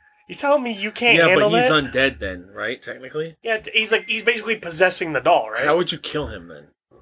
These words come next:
Speaker 2: You'd have to, you would have to burn him.
Speaker 1: Yeah. But the problem is the spirit's still alive, I think, right?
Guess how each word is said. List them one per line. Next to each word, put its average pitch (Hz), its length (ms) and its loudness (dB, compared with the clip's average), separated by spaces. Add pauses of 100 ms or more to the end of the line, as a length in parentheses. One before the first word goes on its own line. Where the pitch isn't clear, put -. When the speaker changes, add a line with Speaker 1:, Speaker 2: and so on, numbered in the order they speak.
(460)
Speaker 2:
You'd 135 120 -6
have 160 100 4
to, 117 220 -2
you 131 140 -8
would 175 60 -8
have 165 120 -8
to 139 80 0
burn 117 360 -4
him. 87 200 -20 (340)
Speaker 1:
Yeah. 185 300 2 (800)
But 185 100 -8
the 180 60 -10
problem 214 320 4
is 165 80 -2
the 151 60 -4
spirit's 190 440 2
still 120 220 -4
alive, 104 480 -16
I 117 60 -12
think, 104 300 -14
right? 147 300 -6